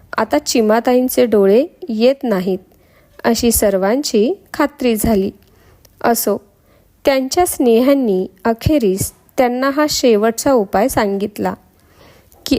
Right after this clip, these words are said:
अक्कलकोटास श्री समर्थ आहेत, त्यांच्या कृपेने गुण आल्यास पाहावे. नंतर चिमाताईस घेऊन बरोबर एक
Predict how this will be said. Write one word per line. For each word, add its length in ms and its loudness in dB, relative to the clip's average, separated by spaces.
अक्कलकोटास 1080 -2
श्री 280 0
समर्थ 560 -2
आहेत, 340 -2
त्यांच्या 320 0
कृपेने 600 0
गुण 300 2
आल्यास 400 0
पाहावे. 440 -2
नंतर 380 2
चिमाताईस 840 -4
घेऊन 480 0
बरोबर 460 2
एक 200 0